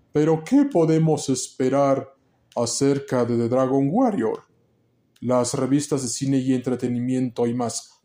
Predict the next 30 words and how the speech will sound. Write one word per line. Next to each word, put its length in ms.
Pero 280
antes, 840
no 120
olviden 500
contactar 880
al 300
Buffet 440
Mejía 340
Sayas 500
e 60
Hijos 320
Abogados 680
S 240
C, 300
que 80
está 320
ubicado 640
en 260
Avenida 500
Baja 280
California 720
dos 320
siete 380
ocho, 480
piso 300
siete, 440
despacho 720
setecientos 880
dos 400
A, 420